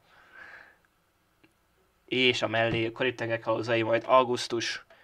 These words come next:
második felében folytatódik, meg majd előbb vagy utóbb a időutazós három filmes is lesz, az lehet majd csak szeptemberre csúszik.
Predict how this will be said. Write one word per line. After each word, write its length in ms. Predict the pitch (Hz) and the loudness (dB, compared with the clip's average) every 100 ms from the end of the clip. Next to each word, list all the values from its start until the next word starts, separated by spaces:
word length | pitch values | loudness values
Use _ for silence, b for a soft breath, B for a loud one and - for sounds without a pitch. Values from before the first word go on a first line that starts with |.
| b | b
második 460 | - 120 - 170 165 | 2 2 2 -2 0
felében 440 | 170 160 156 156 | 4 6 6 2
folytatódik, 880 | 156 151 151 147 - 143 143 139 - _ - | 0 -4 -2 -4 -4 -4 -2 -6 -10 _ -10
meg 280 | 127 135 123 | 0 0 2
majd 360 | 120 110 110 _ _ _ - | -2 -2 -10 _ _ _ -2
előbb 280 | 131 127 120 | 0 2 0
vagy 140 | 117 | -4
utóbb 300 | 117 117 117 | -6 -6 -4
a 180 | 117 110 113 | -2 -2 -2
időutazós 640 | 120 123 120 113 113 - | -4 -4 -4 -8 -10 0
három 280 | 123 135 143 | 0 2 -2
filmes 420 | 165 151 156 160 | -2 -2 -2 -2
is 180 | 160 165 | -2 0
lesz, 380 | 175 170 - b b b b - | 0 -2 -14 b b b b -12
az 160 | - 107 | -8 0
lehet 280 | 120 110 117 | 0 0 0
majd 180 | 110 | -2
csak 140 | 110 113 | -2 -6
szeptemberre 600 | - - 139 143 151 160 | -6 -2 -2 6 6 6
csúszik. 520 | 160 165 170 196 202 | 2 0 0 -2 -4